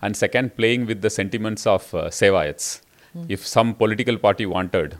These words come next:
Speaker 1: they wanted actually to
Speaker 2: Hmm.
Speaker 1: create an issue, they can stop the rituals from being happening, or they can do anything they want.
Speaker 2: Hmm.
Speaker 1: So, but, uh, it was His grace, the Lord's grace, that He wanted it to happen. There was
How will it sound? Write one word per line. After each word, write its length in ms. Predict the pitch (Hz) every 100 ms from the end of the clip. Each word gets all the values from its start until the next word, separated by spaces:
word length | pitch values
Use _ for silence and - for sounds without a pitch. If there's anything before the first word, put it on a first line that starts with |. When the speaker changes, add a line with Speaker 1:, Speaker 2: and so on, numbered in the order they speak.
| - -
Speaker 1:
they 140 | 165
wanted 340 | 113 92 95
actually 400 | 71 - - 113 113 _ -
to 80 | 87
Speaker 2:
Hmm. 60 |
Speaker 1:
create 260 | 98 95 98
an 100 | 85
issue, 280 | 80 - 76 _ _ _ - -
they 120 | 107
can 160 | 113 107
stop 320 | - 107 113
the 80 | 92
rituals 340 | 90 104 82
from 160 | 90 82
being 220 | 85 85
happening, 460 | 80 - 73 78 80
or 140 | 67 - - - -
they 140 | 113
can 140 | 123
do 60 | 135
anything 360 | 143 160 170 123
they 100 | 95
want. 300 | 76 - - _ _ -
Speaker 2:
Hmm. 140 | 165 160 - _ _
Speaker 1:
So, 180 | - 101
but, 400 | 85 90 87 -
uh, 340 | 85 82 82 - -
it 160 | 98
was 260 | 113 113 -
His 260 | 139 131
grace, 300 | 95 98 85
the 120 | - 92
Lord's 340 | 92 117 92
grace, 380 | 95 80 - -
that 180 | - -
He 160 | - 131
wanted 380 | 117 117 117 110
it 120 | 101
to 80 | 95
happen. 380 | 80 - 98 147 _ _ - - _ -
There 160 | 117
was 240 | 113 113